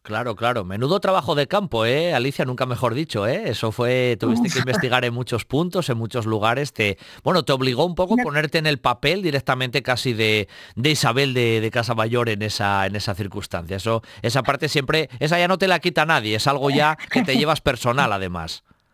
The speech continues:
Speaker 2: Bueno, esa es la parte más, más divertida y más entretenida, porque tienes experiencias increíbles, conoces a gente muy interesante, muy generosa también. Ahí está t-, he contado todo en el, en, en el epílogo y en los agradecimientos, ¿no?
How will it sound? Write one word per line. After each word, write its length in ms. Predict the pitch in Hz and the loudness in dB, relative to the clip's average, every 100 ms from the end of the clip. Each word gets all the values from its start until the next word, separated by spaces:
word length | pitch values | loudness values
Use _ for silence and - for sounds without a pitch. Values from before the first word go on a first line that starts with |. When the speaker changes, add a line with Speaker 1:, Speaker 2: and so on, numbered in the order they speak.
| _ _ _ - | _ _ _ 0
Speaker 2:
Bueno, 360 | 233 247 226 | 2 2 0
esa 160 | 226 247 | -2 0
es 60 | |
la 120 | 262 262 | 0 0
parte 380 | 269 269 311 | -2 -2 -2
más, 380 | 294 277 294 339 | 0 2 2 -2
más 340 | 277 240 247 262 | -6 -2 -2 -2
divertida 640 | 302 269 185 - 277 269 | -2 -4 -4 -4 0 0
y 60 | 254 | 0
más 200 | 247 277 | -2 -2
entretenida, 760 | 254 254 254 233 240 277 269 | -4 -2 -2 -2 0 0 0
porque 280 | 233 226 220 | -2 -8 -8
tienes 340 | 208 233 247 254 | -10 -6 -6 -8
experiencias 640 | - 262 240 247 247 240 | -6 -4 -4 -2 -2 -2
increíbles, 720 | 240 214 202 208 294 277 254 | -2 -2 0 2 2 0 -2
conoces 500 | - 208 214 208 233 | 0 0 0 -2 0
a 80 | 233 | 0
gente 480 | - 226 196 226 208 - - - | 0 -4 0 0 0 -6 -14 -2
muy 320 | 233 262 262 | 2 2 2
interesante, 800 | 240 226 208 202 254 294 294 240 | 0 0 -2 0 0 0 0 -2
muy 300 | 226 226 294 | 0 0 0
generosa 800 | 262 262 220 208 233 269 247 214 | 0 -2 -2 0 0 0 0 0
también. 680 | 190 190 185 214 254 269 254 | 0 -2 -2 -2 -2 0 0
Ahí 260 | 202 196 214 | -2 -2 -6
está 280 | 208 - | -4 0
t-, 140 | 202 202 - | 0 0 -4
he 60 | 202 | -4
contado 540 | 226 214 226 226 214 | -2 0 2 2 0
todo 280 | 180 220 220 | 0 2 2
en 140 | 208 | 2
el, 220 | 202 190 - - - - | -2 -4 -6 -16 -18 -2
en, 300 | 220 208 208 | 2 2 2
en 260 | 196 196 | 0 2
el 140 | 202 196 | 2 2
epílogo 760 | 190 - 285 269 240 220 233 | 2 0 2 2 2 2 2
y 80 | 226 | 0
en 80 | 202 | -2
los 160 | 196 | -2
agradecimientos, 1080 | 214 190 190 190 180 202 202 254 262 220 208 | 0 0 0 -2 -4 -2 0 0 0 -2 -2
¿no? 200 | 214 254 | 0 0